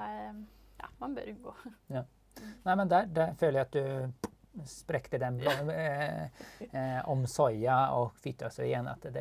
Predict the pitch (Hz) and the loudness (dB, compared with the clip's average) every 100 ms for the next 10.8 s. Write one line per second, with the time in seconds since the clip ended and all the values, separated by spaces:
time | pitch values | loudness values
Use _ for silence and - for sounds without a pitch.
0 | 65 67 67 67 50 50 - - - - | -4 -4 -6 -6 -8 -10 -10 -12 -14 -14
1 | - - - - - 127 127 - - - | -16 -12 -10 -12 -12 -14 -12 -12 -12 -12
2 | - 107 - - - - - 208 - - | -16 -20 -20 -20 -20 -20 -14 -12 -12 -16
3 | _ _ _ _ _ _ _ _ _ _ | _ _ _ _ _ _ _ _ _ _
4 | - - - - - - 233 254 254 247 | -20 -20 -20 -20 -20 -6 -2 0 0 0
5 | 247 254 254 _ _ - _ - 262 - | 0 -4 -8 _ _ -20 _ -8 -6 -4
6 | 220 262 - - 311 202 - 202 196 233 | -6 -8 -10 -6 -6 -6 -12 -14 -8 -4
7 | 277 - _ _ _ _ _ - 233 226 | -4 -8 _ _ _ _ _ 0 4 4
8 | 220 214 214 - 196 202 196 - - 226 | 2 -4 -6 -6 -6 -8 -12 -18 -8 -2
9 | 226 220 220 220 214 214 208 208 208 - | -2 -2 -2 -2 -4 -6 -8 -6 -6 -6
10 | 214 208 208 - 214 208 214 | -6 -10 -12 -12 -6 -6 -6